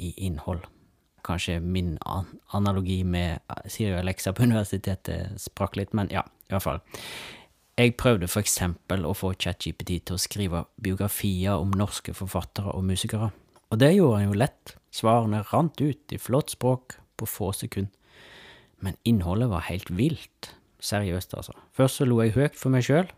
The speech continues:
så folk så jo rart på meg der jeg gikk på tur med hunden i vinterkvelden og tastet på smarttelefonen. Men etter hvert som jeg oppdaterte svaret og fikk nye ville varianter, så ble jo smilet stivere og stivere.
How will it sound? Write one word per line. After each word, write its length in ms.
så 80
folk 400
så 240
jo 160
rart 240
på 80
meg 160
der 160
jeg 140
gikk 180
på 160
tur 160
med 160
hunden 400
i 160
vinterkvelden 640
og 160
tastet 320
på 160
smarttelefonen. 640
Men 160
etter 160
hvert 320
som 240
jeg 160
oppdaterte 560
svaret 400
og 140
fikk 180
nye 320
ville 400
varianter, 560
så 160
ble 160
jo 80
smilet 560
stivere 480
og 160
stivere. 400